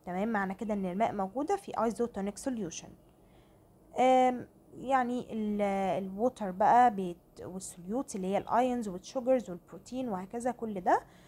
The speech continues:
آه، آه، كل الخلايا، الماء والخلايا، او الماء قصدي والسوليوت، آه، بتكون الموجودة في الخلية تساوي ال-، خارج الخلية، فده ما نقدرش نقول عليه ان عندها محصلة حركة،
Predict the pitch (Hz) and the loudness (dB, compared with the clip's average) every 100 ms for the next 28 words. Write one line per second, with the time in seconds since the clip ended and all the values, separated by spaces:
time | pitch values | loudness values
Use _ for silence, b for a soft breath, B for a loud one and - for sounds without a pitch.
0 | B B 208 202 202 196 196 - 190 196 | B B -2 0 0 0 0 0 -2 -4
1 | - 254 233 185 180 - 190 208 202 190 | -4 -2 -2 -4 -6 -8 0 2 2 0
2 | 214 233 180 - - 196 226 330 330 185 | 2 2 0 -10 -8 -2 4 6 4 2
3 | 170 175 214 - 226 202 202 180 - - | -2 -2 -2 0 -2 -2 -4 -6 -12 -18
4 | - 175 233 427 - - B B B B | -18 -8 -2 -2 -2 -20 B B B B
5 | 202 196 196 196 190 180 - - - 226 | -4 -2 -2 -2 -4 -6 -14 -20 -8 -8
6 | - 254 254 226 202 196 190 220 202 202 | -6 -4 -4 -2 -4 -4 -2 -2 -2 -6
7 | - 202 254 302 339 B B - 208 226 | -8 -4 0 2 0 B B -12 -4 0
8 | 214 220 - 214 214 190 202 - 208 190 | 0 0 -4 -4 -4 -6 -12 -6 -4 -4
9 | 190 - - 226 160 - - b b _ | -8 -10 -6 -6 -6 -10 -16 b b _
10 | 180 190 214 190 175 - 208 - 208 202 | -8 -2 0 -2 -6 -4 -4 -4 -8 -4
11 | 208 175 247 311 196 180 175 180 220 214 | -4 -2 -2 -4 -4 -8 -6 -4 -2 -2
12 | 202 190 196 - 214 208 - 254 277 381 | -4 -8 -12 -6 -6 -4 0 2 2 0